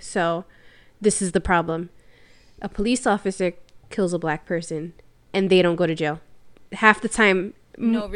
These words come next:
Speaker 1: more than
Speaker 2: repercussion.
Speaker 1: half the time, they don't even get charged with a crime. And then if they do, they usually get off,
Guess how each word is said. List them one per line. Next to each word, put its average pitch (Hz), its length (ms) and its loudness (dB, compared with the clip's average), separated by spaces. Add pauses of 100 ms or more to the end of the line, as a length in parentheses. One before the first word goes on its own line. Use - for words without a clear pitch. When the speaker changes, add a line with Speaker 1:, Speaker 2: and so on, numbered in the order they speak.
Speaker 1:
more 247 300 10
than 247 200 6
Speaker 2:
repercussion. - 20 0
Speaker 1:
half 214 260 6
the 226 100 4
time, 214 280 2
they 190 100 6
don't 202 180 4
even 196 200 2
get 185 160 0
charged 190 420 -4
with 180 160 -2
a 160 60 -2
crime. 160 380 0 (1000)
And 226 200 0
then 220 100 6
if 214 160 4
they 214 160 12
do, 247 440 8 (420)
they 208 160 6
usually 254 500 8
get 170 220 6
off, 156 380 -2